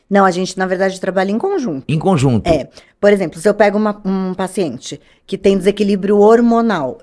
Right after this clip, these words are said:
Speaker 1: eu, nutricionista, não posso, é, fazer nenhum tipo de medicação, de intervenção nesse sentido. Então, aí entra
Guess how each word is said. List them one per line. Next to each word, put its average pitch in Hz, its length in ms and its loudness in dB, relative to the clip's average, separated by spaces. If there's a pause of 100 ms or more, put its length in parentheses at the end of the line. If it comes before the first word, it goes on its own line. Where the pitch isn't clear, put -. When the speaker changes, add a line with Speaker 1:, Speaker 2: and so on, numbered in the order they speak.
(100)
Speaker 1:
eu, 190 260 6
nutricionista, 170 800 -2
não 214 240 0
posso, 190 640 0 (420)
é, 175 540 0
fazer 175 480 0
nenhum 190 360 -2
tipo 202 380 -8
de 185 200 -6
medicação, 190 1160 -2 (320)
de 156 140 -10
intervenção 175 560 -4
nesse 180 300 -8
sentido. 196 580 -6 (420)
Então, 170 560 0
aí 180 320 -4
entra 165 400 -4